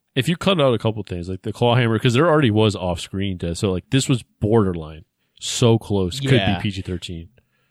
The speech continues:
Speaker 2: I think, yeah, that claw hammer scene probably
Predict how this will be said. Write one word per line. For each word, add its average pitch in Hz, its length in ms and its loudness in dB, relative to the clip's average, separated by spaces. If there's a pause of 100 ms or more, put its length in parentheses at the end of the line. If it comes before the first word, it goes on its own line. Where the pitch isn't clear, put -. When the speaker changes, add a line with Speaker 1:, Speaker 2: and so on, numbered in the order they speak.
(120)
Speaker 2:
I 131 100 -6
think, 151 280 -4
yeah, 117 220 -4
that 110 160 0
claw 117 220 -2
hammer 135 240 -6
scene 135 300 -6
probably 104 500 -4